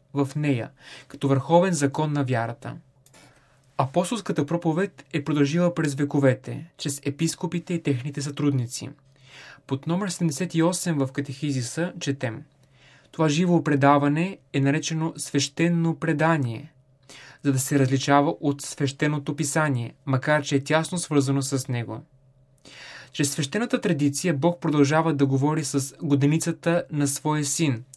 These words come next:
т.е. с църквата, докато Светия Дух ръководи вярващите към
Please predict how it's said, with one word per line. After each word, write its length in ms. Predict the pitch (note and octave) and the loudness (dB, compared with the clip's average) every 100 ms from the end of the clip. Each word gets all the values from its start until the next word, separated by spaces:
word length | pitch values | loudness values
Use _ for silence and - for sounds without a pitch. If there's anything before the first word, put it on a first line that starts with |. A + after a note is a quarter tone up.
| - | 0
т.е. 220 | C3+ C#3 | 4 4
с 200 | C3+ C#3 | 2 -2
църквата, 640 | C#3 - D#3+ - - - - - - - | -2 -2 -2 -4 -8 -10 -12 -20 -18 -8
докато 260 | C#3+ C#3 C#3 | -6 -4 -2
Светия 400 | D3 C#3+ F3+ D#3 | -2 0 0 0
Дух 200 | D3 - | -2 -4
ръководи 640 | C#3 C#3 A#2+ D3 D3 F3 | -4 -2 2 2 0 -2
вярващите 760 | C3+ C3+ C#3+ C#3 E3 - E3 - | 0 0 0 -6 -8 -6 -6 -6
към 200 | C#3 | -8